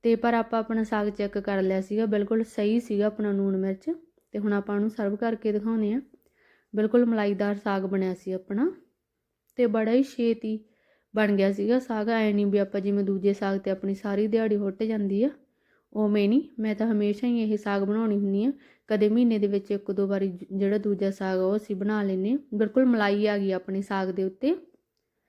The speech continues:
ਤੁਸੀਂ ਦੇਖ ਸਕਦੇ ਹਾਂ ਜੀ। ਹੁਣ ਆਪਾਂ ਇਹਨੂੰ ਦੇਸੀ ਘਿਓ ਪਾ ਕੇ ਖਾ ਸਕਦੇ ਹਾਂ।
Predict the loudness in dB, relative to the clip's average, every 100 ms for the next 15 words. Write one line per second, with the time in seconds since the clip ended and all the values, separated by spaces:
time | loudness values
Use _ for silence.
0 | _ _ -8 -2 2 2 0 -4 -4 -2
1 | -2 0 0 2 0 0 -2 0 2 0
2 | -2 -4 -2 -2 -2 -6 -8 -6 -6 -8
3 | -8 -4 0 -2